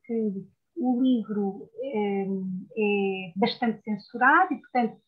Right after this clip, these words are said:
a, a autorização para publicar vem com cortes imensos e a Natália Correia decide que não vai fazer cortes e que, portanto, publica o livro por inteiro.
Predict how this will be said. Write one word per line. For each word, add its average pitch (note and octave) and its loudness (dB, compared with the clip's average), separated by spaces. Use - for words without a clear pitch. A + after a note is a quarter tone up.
a, A3+ 4
a A#3 6
autorização A#3+ 0
para A#3 -6
publicar A3+ 2
vem G#3+ 0
com A3 0
cortes A#3 2
imensos B3 0
e B3+ 0
a C4+ 2
Natália C4 4
Correia B3+ -2
decide - -6
que C4 -4
não B3+ 2
vai B3 0
fazer B3 -4
cortes D4+ 2
e E4+ -6
que, - -20
portanto, A3+ -4
publica A#3+ -2
o A3 2
livro A3+ -2
por G#3+ -2
inteiro. F#3 0